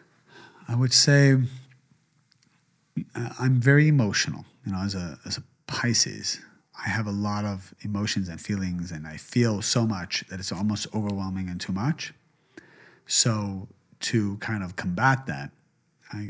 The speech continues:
I have to kind of be strong on the outside, and I have to, I have to kind of, um, have more of a dominant energy. But part of it is because when I,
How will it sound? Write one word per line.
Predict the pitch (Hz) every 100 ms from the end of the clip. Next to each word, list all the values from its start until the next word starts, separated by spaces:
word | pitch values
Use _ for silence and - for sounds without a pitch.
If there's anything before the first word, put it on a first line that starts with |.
| -
I |
have | 101 98 92
to | -
kind | 98 98
of | 90
be | 90
strong | - 135 131 120
on | 107
the | 95
outside, | 87 87 85 85
and | 78
I | 80
have | 82 90
to, | - 87 - - - - _ -
I | 107
have | 107
to | 98
kind | 107 90
of, | 82 80
um, | 71 64 67 - _ _ _ _ _ _ _ -
have | 120
more | 120 113
of | 98
a |
dominant | 101 139 139 104 80
energy. | 98 95 90 80 - _ _ _ _ _ -
But | 104
part | - 143
of | 135
it | 123
is | 117 107 101
because | 151 113 - 110 104 110
when | 104
I, | 101